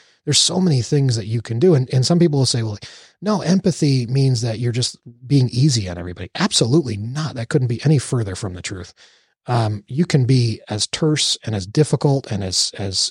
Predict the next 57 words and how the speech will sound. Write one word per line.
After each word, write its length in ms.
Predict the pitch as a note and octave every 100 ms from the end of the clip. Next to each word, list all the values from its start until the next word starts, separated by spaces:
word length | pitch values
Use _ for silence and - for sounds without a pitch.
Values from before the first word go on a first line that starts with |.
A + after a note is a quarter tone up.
| -
as 140 | G2+
demanding 600 | G#2+ G2+ B2+ D3 D3+ C#3+
as 120 | A#2+ G#2+
you 80 | A#2
want 320 | A#2 E3+ D#3
as 100 | A2+
a 40 | G#2+
boss 260 | - - - - - - - _ _ _
and, 140 | C#3+ C#3
and 160 | A#2+
as 140 | B2 G#2
a 40 |
manager 460 | F#2+ D3+ F3 B2 A#2+
and 80 | A2
a 60 |
leader, 400 | G#2 E3 G3 C3+
but 160 | A2 A2
you 120 | A#2+
have 260 | - D#3+ -
to 100 | D#3
make 220 | C#3 A#2+
sure 320 | - D#3 D3+
that 160 | C3 A2+
you 180 | B2 A#2+
are 160 | G#2+
being 400 | G#2 B2 A#2 G2+ -
consistent 720 | - G2+ - D3+ - G#2 -
and 160 | - A2
transparent 920 | - A2+ G2 - - D3 D3 A2+ -
and 100 | -
holding 380 | F#2+ - D3+ B2+
people 320 | A2 A#2+ G#2
accountable 640 | G2 - D3 C#3+ A#2 G#2 F#2+
and 220 | G#2 F#2 - - _
verifying 800 | A#2+ G#2+ C#3 D3+ - B2+ G#2 G2
and 160 | F#2+ A#2
giving 300 | C3+ D3 D3+
them 140 | C#3
the 100 | B2+
reasons 420 | A2 A#2 G#2 F2 -
why, 460 | G2+ A2 G#2+ - _ _ _ _ _ _ _ _
right? 180 | - A#2
Because 260 | C#3 - C3
people 340 | - G3+ G3+
do 240 | C#3+ G3+ A#3
come 240 | - D#3
to 60 | D#3
work 260 | A3 G#3 -
every 300 | F#3 F#3 D#3+
day 220 | F3+ F#3
with 160 | C#3+
a 40 | B2
desire 380 | A#2+ B2 C#3+ D3
to 80 |
do 140 | C3+ C#3+
great 320 | C3 E3 D3
things. 480 | F#3 G3+ - -